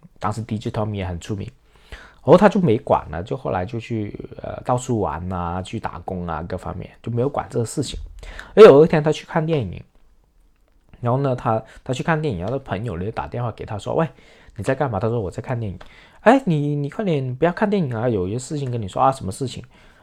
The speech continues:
？”“啊，D J Tommy 回我们邮件了，说想见你啊，什么什么。”后来他就见，后来就很，很开心，就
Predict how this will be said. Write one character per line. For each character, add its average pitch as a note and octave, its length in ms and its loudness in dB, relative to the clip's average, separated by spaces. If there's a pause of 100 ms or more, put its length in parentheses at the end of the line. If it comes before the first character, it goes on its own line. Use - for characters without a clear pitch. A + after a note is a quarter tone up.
(120)
？”“啊 - 100 -10
，D G#3 180 -2
J G#3+ 120 0
Tommy G3 360 2
回 B2 220 4
我 G3 80 2
们 C#3 160 -2
邮 D3 180 0
件 E3 320 0
了， B2+ 680 -2
说 E3 180 -4
想 G#2+ 220 -4
见 D#3+ 280 -2
你 G2+ 200 -6
啊， A2 120 -4
什 F2+ 120 -8
么 F#2 80 -8
什 - 120 -14
么。” - 160 -8
后 - 120 -2
来 A2 100 4
他 G#2 140 -4
就 A#2 120 -8 (240)
见， G2 300 2 (220)
后 - 180 -10
来 G#2+ 100 -2
就 A#2 160 -2
很， G2+ 280 -6
很 G#2 160 -8
开 A#2+ 200 -2
心， A#2 220 -4
就 A#2+ 100 -6